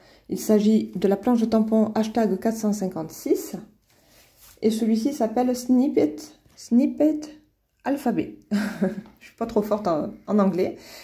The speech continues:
Et celui-ci, il est donc de Tracy Evans. Donc j'aime beaucoup ces lettres. Ce sont des petites lettres un petit peu comme, euh,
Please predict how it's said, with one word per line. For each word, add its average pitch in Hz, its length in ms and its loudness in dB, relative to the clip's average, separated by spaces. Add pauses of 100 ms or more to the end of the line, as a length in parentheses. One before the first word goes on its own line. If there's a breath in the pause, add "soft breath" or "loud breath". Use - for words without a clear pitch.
(120)
Et 202 60 -2
celui-ci, 226 460 2
il 262 60 2
est 254 80 2
donc 214 180 4
de 220 80 2
Tracy 240 440 -2
Evans. 170 260 0 (1400 soft breath)
Donc 185 200 0
j'aime 196 200 4
beaucoup 285 440 0
ces - 180 -4
lettres. 175 360 -4 (600 loud breath)
Ce - 140 -10
sont 214 160 -2
des 202 100 4
petites 202 300 -6
lettres 208 320 0
un 190 80 0
petit - 160 -6
peu 202 160 -2
comme, 190 220 -2
euh, 160 220 -4